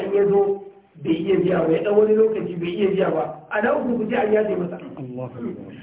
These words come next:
Speaker 1: Kar a ma tsaya ɓata lokaci. Amma kai ka cika wannan littafi na bashi, ka kawo ni ka ƙara cikawa, ka, kullum kana dubawa, kana kallon mutane, kuma kai ka san ba za su iya biyan ka ba.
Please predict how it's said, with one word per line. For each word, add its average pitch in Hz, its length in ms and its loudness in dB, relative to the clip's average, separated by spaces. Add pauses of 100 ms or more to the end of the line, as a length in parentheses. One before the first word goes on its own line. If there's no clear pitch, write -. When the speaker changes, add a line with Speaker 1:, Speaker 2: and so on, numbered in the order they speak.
(1500)
Speaker 1:
Kar 233 140 0
a 196 80 0
ma 226 220 0
tsaya 247 160 0
ɓata 214 240 0
lokaci. - 380 -6 (1120)
Amma 185 260 -2
kai 214 120 4
ka 214 200 0
cika 208 200 -2
wannan 185 280 0
littafi 175 360 -2
na 147 80 0
bashi, 160 280 -2 (300)
ka 190 220 -2
kawo 214 300 2
ni 202 60 -2
ka 208 120 0
ƙara 208 320 0
cikawa, 175 480 -4 (100)
ka, 214 360 -4
kullum 247 320 4
kana 262 240 2
dubawa, 214 360 2
kana 214 200 2
kallon 196 340 0
mutane, 165 340 0 (260)
kuma 233 200 2
kai 247 140 2
ka 262 140 2
san 269 140 2
ba 240 60 2
za 226 140 -2
su 214 60 -6
iya 208 100 2
biyan 190 200 -2
ka - 80 -6
ba. - 120 -8